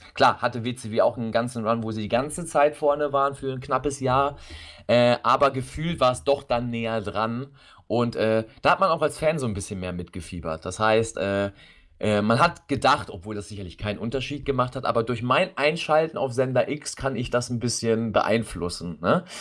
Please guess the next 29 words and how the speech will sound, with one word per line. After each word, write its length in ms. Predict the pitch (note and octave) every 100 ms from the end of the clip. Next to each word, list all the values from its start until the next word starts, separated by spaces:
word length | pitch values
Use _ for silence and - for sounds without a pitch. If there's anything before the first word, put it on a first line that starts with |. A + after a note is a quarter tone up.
| - -
Und, 300 | - G#2+ G#2+
äh, 260 | G2 G#2 G2+
das 220 | A2+ A2+
hab 180 | A#2+ -
ich 140 | A#2+
hier 320 | - B2+ C#3+
im 100 | C#3+
Moment 340 | B2+ B2 B2 B2+
noch 140 | A2+
nicht, 380 | B2 A3+ - -
ja, 240 | - C3+ B2
weil 140 | A#2+
die 140 | A#2+
Quoten 360 | G#2+ C3 C3+ B2
doch 160 | D3+ D3+
noch 160 | C3
so 240 | - C3+ B2+
<laughs> 20 |
unterschiedlich 880 | B2+ B2 D#3+ D3+ - A#2 A2+ A2 F#2+
sind. 280 | A2+ D3+ - - -
Aber 180 | F#3
mal 100 | A3+
gucken, 300 | A3+ A3+ B2
wohin 240 | B2+ C#3+ C#3+
sich 140 | C#3
das 160 | C#3 B2+
entwickelt 520 | B2+ C#3 D3 D3+ D3+
und, 320 | B2+ C3 B2+
äh, 320 | A2+ A#2+ A#2+